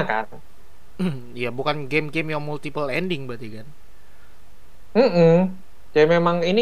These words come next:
Speaker 1: gamenya kan linear kan, tapi memang sepanjang seiring berjalannya waktu, eh, seiring kita main, sepanjang perjalanan itulah yang, yang menarik.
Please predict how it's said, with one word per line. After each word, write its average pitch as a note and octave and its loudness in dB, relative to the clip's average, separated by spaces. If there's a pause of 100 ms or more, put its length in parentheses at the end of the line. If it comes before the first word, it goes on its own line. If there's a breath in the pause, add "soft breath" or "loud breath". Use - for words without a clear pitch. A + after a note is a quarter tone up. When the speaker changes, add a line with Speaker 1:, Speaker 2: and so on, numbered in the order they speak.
(100)
Speaker 1:
gamenya F3+ 4
kan B3 4
linear E3 4 (100)
kan, C3 4 (100)
tapi D3 2 (100)
memang F3 2
sepanjang D3+ 2 (360)
seiring C#3+ 0 (240)
berjalannya C3+ 4 (100)
waktu, - 0 (420)
eh, E3+ 8 (120)
seiring D#3 8 (220)
kita D#3 4 (140)
main, C#3 6 (140)
sepanjang D3+ 2
perjalanan C#3 4 (100)
itulah G#3 8 (120)
yang, D3 2 (240)
yang C#3+ 0
menarik. D3+ 6